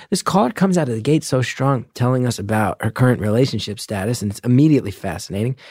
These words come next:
Right as the conversation begins, you're gonna, I think, go, "Oh, wow, okay, that, that's a lot." But it's, it's just the tip of the iceberg. This caller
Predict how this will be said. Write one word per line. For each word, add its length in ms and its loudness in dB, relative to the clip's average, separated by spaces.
Right 240 6
as 80 0
the 80 -2
conversation 600 -2
begins, 320 -2
you're 100 -6
gonna, 240 -4
I 80 -6
think, 420 -6
go, 120 -8
"Oh, 200 0
wow, 400 -2
okay, 360 -6
that, 300 -2
that's 260 -4
a 60 -2
lot." 180 4
But 140 -2
it's, 240 -2
it's 180 -4
just 240 0
the 80 -4
tip 240 2
of 60 2
the 100 4
iceberg. 380 0
This 160 0
caller 720 2